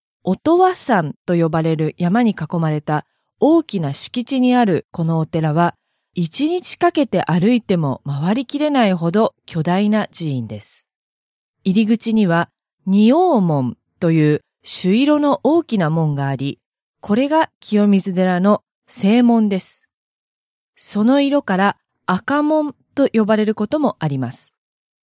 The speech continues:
地図を片手に山に向かい歩いていくと、阿弥陀堂、百体地蔵堂、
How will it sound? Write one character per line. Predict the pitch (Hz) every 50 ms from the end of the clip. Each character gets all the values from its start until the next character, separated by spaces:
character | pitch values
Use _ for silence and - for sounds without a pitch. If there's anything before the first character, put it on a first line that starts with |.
| _ _ _ _ _ _ _ _ _ _ _ _ _ _
地 | - - 370
図 | 392 - 381 311
を | 240 202
片 | - 190 175 185 175 -
手 | 185 170
に | 165 160 156 - _
山 | - 160 151 156 170 226 302
に | 359 330 254 196
向 | 160 143
か | - - 180 170 170
い | 170 -
歩 | - 151 156 160 233
い | 254 208
て | - - 147 131
い | 123
く | _ - -
と、 | - 151 143 - _ _ _ _ _ _ _ _ _ _ -
阿 | - 170 175
弥 | 190 214 240 254
陀 | 233 254 240 240
堂、 | 202 220 214 214 208 208 196 - _ _ _ _ _ _ _ _ _
百 | - - 202 180 _ - - -
体 | - - 302 302 302 302 294 240
地 | 220 240 240 220
蔵 | 254 254 240 240 233 233 233
堂、 | 196 220 214 214 202 202 196